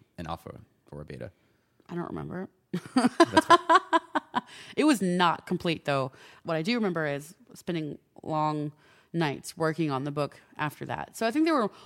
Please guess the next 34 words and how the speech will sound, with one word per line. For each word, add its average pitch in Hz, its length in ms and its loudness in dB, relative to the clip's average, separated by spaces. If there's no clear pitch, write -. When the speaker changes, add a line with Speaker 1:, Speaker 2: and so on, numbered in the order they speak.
Speaker 2:
multiple 190 520 2
chapters 226 760 0
there 170 440 2
and 156 360 -4
also 160 480 -2
laid 170 240 0
out, 160 300 2
uh, 156 280 -6
typeset 175 460 -2
and - 180 -6
InDesign, 180 640 -4
which, 147 180 -10
by 151 80 -6
the 139 80 -8
way, 139 200 -4
don't 135 260 -8
do 143 100 -8
that. 135 260 -6
But - 440 -4
there 170 100 -8
was 165 140 -8
a 165 40 -6
lot 156 240 -2
of 143 140 -6
missing 143 440 -4
content. - 640 -10
Thomas - 300 -6
was 170 100 -8
still 151 200 -6
running 135 320 -6
benchmarks 220 600 -4
and 165 80 -8
tests, - 400 -2
and 139 120 -6